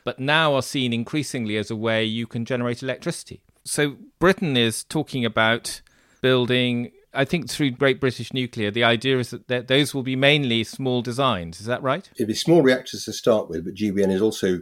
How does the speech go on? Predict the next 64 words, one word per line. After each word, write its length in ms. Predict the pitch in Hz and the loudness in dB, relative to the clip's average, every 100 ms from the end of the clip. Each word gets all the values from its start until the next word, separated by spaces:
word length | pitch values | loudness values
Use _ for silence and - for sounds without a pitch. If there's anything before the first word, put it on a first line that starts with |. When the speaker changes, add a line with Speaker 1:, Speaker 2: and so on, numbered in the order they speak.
| - | -4
Speaker 2:
gonna 160 | 90 85 | -4 0
be 80 | |
looking 300 | 90 98 92 | -2 -2 -2
at 160 | 82 - | -4 -4
whether 220 | 95 90 | -4 -2
or 140 | 87 87 | -2 -2
not 180 | 87 | -4
it 120 | - - | -8 -10
should 160 | 80 | -10
be 80 | 78 | -6
doing 360 | 85 82 78 76 | -2 -2 -2 -2
gigawatt 380 | 95 80 76 | -2 -2 -6
scale 260 | - 82 78 | -8 -6 -6
as 140 | 78 | -6
well. 260 | 101 85 62 _ - | -4 -4 -6 _ -6
But 80 | 110 | -2
let's 140 | 160 | -2
come 180 | - 123 | 0 0
back 160 | 120 - | 0 -2
to 60 | |
the 40 | 110 | -6
S 120 | - | -4
M 80 | 98 | -4
Rs, 280 | 76 - | -4 -8
because 440 | - - 101 - - _ _ - - - - | -10 -6 -6 -6 -12 _ _ -20 -20 -8 -4
as 120 | 120 | -2
you 100 | 120 | -2
said, 360 | - 185 80 - | 2 2 2 0
the 60 | |
big 160 | 87 143 | 0 0
ones 320 | 78 78 - | -2 -6 -6
are 40 | |
there, 440 | 82 85 90 98 - _ | -4 -2 -2 -4 -8 _
and 160 | - 95 | -6 -4
they, 100 | 98 | -2
they 120 | 95 | -2
became 320 | 92 - 90 | -4 -2 0
bigger 220 | 87 101 87 | 2 2 0
and 120 | 85 | 0
bigger 180 | 87 85 | -2 -2
and 100 | 80 | 0
bigger. 260 | 107 - | -2 -4
So 180 | - 87 | -4 -2
the 240 | 82 80 78 | 0 -4 -2
Westinghouse 480 | 92 - 85 82 | -6 -4 -4 -2
A 100 | 87 | -4
P 120 | 82 82 | -4 -6
one 160 | 85 | -6
thousand 360 | 80 90 76 78 | -4 -4 -6 -10
started 240 | - 87 | -8 -6
life 160 | 82 82 | -6 -8
as 80 | - | -6
the 120 | 90 | -6
A 40 | 85 | -6
P 120 | 90 | -8
six 220 | - - | -12 -4
hundred, 280 | 151 85 - - | -4 -4 -10 -2
made 240 | 131 - | 0 0
bigger 220 | - 82 64 | -2 -4 -6
to 80 | |
spread 280 | - - 85 | -12 -10 -10
the 80 | 76 | -10
fixed 280 | - - - | -14 -14 -6
costs. 420 | 113 - - | -4 -6 -14